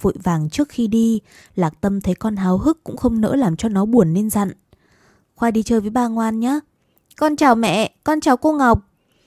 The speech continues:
Minh Thành nhìn Lạc Tâm buồn so định nói gì đó nhưng lại thôi. Anh vẫn còn rất giận. Cô đã biến anh thành người cha không ra gì,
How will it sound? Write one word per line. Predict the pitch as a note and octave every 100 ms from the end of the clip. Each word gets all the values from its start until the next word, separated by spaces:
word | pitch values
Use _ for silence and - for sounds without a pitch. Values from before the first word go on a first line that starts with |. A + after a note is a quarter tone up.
| _ -
Minh | G#3+ G3+
Thành | F#3 E3+ D#3+
nhìn | D#3
Lạc | D3+ D3+
Tâm | A3+ A3
buồn | F#3+ D#3+
so | D3 - G#3 G3+
định | F#3+
nói | F3 E3+
gì | A3+ F3
đó | D#3
nhưng | F3+ B3 A#3+
lại | G3+ -
thôi. | G#3+ A3 G#3 _ - -
Anh | F#3+ F3+
vẫn | - B3+
còn | F3+ D3
rất | C#4
giận. | - G#3+ F#3+ _ _ _ -
Cô | G3+
đã | G3
biến | F#3 F#3
anh | A#3 A3+
thành | - D#3+
người | D3+
cha | D3 G#3+ A3
không | A#3+ A3+
ra | A3
gì, | G#3 F#3+ E3 D3